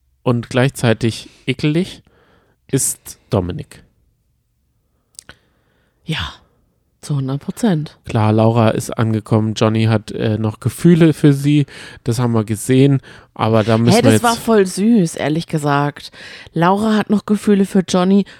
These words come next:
Speaker 2: Johnny hat noch Gefühle für Laura. Und er sagt, "Ich war das Problem, nicht sie." Sie wollte halt ein bisschen mehr Aufmerksamkeit, aber ich war nicht da für sie. Und jetzt habe ich das Schlamassel. Und das war schon schön.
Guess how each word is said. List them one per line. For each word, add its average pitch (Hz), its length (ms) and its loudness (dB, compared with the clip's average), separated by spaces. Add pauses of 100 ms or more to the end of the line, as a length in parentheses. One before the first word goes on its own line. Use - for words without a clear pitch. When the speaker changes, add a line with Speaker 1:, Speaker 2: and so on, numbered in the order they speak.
(140)
Speaker 2:
Johnny 196 340 2
hat 185 140 -2
noch 160 160 -2
Gefühle 165 400 0
für 175 140 0
Laura. 165 600 0 (340)
Und 175 340 -2
er 185 200 2
sagt, 175 420 -2 (160)
"Ich - 360 -2 (140)
war 151 180 0
das 147 160 -4
Problem, 131 580 -4 (220)
nicht 175 400 0
sie." 160 380 -4 (840)
Sie 208 380 2
wollte 180 420 2
halt 175 180 0
ein 170 80 -2
bisschen 180 280 2
mehr 156 200 0
Aufmerksamkeit, 156 840 -4
aber 147 220 -6
ich - 240 -2
war 156 160 2
nicht 151 260 -4
da 147 180 0
für 131 200 -8
sie. - 260 -10 (460)
Und 165 160 0
jetzt 160 360 -2
habe 175 160 0
ich 165 80 -2
das 147 200 -8
Schlamassel. 101 540 -10 (1080)
Und 160 200 -2
das 165 280 -4
war 214 120 0
schon 220 260 -2
schön. 147 420 0